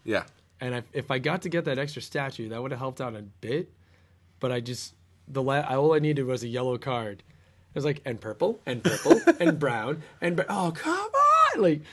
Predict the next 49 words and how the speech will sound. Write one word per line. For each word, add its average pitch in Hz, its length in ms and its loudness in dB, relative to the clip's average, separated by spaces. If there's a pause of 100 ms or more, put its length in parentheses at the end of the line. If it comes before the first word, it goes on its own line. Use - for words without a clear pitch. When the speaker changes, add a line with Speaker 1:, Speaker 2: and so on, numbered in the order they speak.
(440)
Speaker 2:
it 135 80 0
just 131 240 -4
didn't 151 200 4
come 139 200 -2
up, 127 240 -2
and, 113 260 -12
oh, 113 60 -10
I 113 220 -4
was 101 100 -14
so - 500 -8
close, 175 480 -2
so 285 240 -10
close 214 280 -2
to 156 100 -6
that 127 160 -2
extra 123 220 -6
statue, 117 600 -6
which - 180 -8
would 156 120 2
have 135 60 0
helped 143 120 0
me 127 80 -6
cover 127 200 -4
the 120 80 -6
gap. 120 280 -4
I 135 60 -2
mean, 151 100 0
I 135 60 -2
still 285 160 -2
would 180 80 2
have 135 80 0
lost, 135 460 -2 (380)
but 185 100 6
it's, 180 140 4 (120)
Speaker 1:
<laughs> - 120 -18
Speaker 2:
you 214 100 4
feel 262 200 8
better 196 220 4
when 170 100 4
you 156 80 2
lose 147 160 2
by 139 140 -4
a 110 40 -8
point 151 300 -4
or 117 60 -8
two 110 180 -10
instead 110 240 -8
of, 110 160 -10
like, 92 160 -16